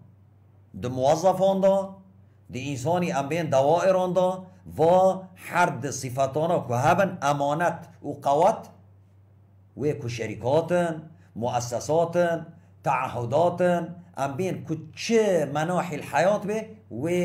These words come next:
به شکل که ناجح به. و انسان مراقب به اج نفسی خور. لانو روی قیامت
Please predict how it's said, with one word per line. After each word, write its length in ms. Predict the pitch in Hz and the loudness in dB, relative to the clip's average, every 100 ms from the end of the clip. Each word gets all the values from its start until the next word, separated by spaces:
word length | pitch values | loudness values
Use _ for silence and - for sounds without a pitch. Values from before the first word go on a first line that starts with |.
| 175 175 | 0 -4
به 60 | |
شکل 300 | 117 - 117 | -10 -8 -8
که 140 | 110 101 | -10 -10
ناجح 280 | 90 - - - | -12 -12 -16 -20
به. 60 | - - - - _ _ _ _ _ - | -20 -20 -20 -20 _ _ _ _ _ -14
و 80 | 113 | -12
انسان 340 | 117 147 143 | -8 -8 -6
مراقب 520 | 110 117 135 123 107 | -6 -2 -2 -4 -8
به 320 | 113 117 117 | -6 -6 -8
اج 140 | 90 90 | -12 -12
نفسی 260 | 95 - | -12 -12
خور. 220 | 78 78 - - - _ _ _ _ _ _ _ _ _ _ _ _ _ _ _ 95 | -16 -16 -16 -20 -20 _ _ _ _ _ _ _ _ _ _ _ _ _ _ _ -6
لانو 340 | 110 127 117 | -2 -2 -4
روی 160 | 131 127 | -6 -8
قیامت 560 | - 113 107 131 131 | -8 -4 -2 -2 -4